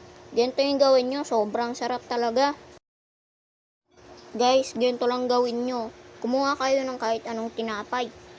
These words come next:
Tapos, lagyan nyo ng juice. Kahit ano pa yan.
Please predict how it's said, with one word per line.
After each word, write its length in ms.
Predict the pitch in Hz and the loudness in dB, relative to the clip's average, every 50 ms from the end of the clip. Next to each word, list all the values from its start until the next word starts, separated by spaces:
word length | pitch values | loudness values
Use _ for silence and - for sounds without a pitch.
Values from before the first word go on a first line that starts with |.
| - - | -16 -6
Tapos, 480 | - 240 262 262 - 247 240 233 - - | -2 -2 0 0 0 -2 -4 -2 -4 -4
lagyan 440 | 247 254 247 233 220 247 254 247 247 | -2 -2 -2 0 0 0 0 0 -2
nyo 100 | 247 240 | -2 -2
ng 240 | 240 226 220 220 190 | -2 -2 -4 -4 -4
juice. 480 | 214 247 254 269 254 - - - - - - - - - | -4 -2 -2 -2 -2 -4 -8 -14 -16 -20 -20 -20 -10 -4
Kahit 240 | 214 220 240 247 247 - 254 | -2 0 0 0 -2 -4 -4
ano 160 | 247 254 247 | -4 -4 -2
pa 160 | - 226 226 | -2 0 2
yan. 320 | 240 247 254 247 240 233 | 2 2 2 2 0 -2